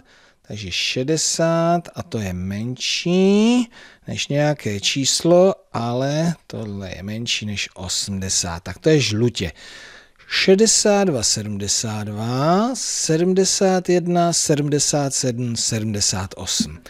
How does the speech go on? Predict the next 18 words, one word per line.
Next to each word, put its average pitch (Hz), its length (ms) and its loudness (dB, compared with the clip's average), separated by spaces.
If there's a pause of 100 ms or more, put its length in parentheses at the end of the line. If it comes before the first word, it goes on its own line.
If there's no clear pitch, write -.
(180)
Máte 107 320 -4
to 139 120 -2
také 135 320 2
tak? 180 460 2 (720)
Výborně, 135 960 4 (120)
tak 110 480 -8 (300)
to 156 140 -8
by 175 180 4 (360)
možná 160 580 2
mohlo 160 360 4
stačit, 127 680 -2
ale 196 300 0
ne. 113 460 0 (380)
Já 143 420 4
vás 185 320 4
ještě 165 300 4
trošku 139 380 -2
potrápím. 107 1120 -4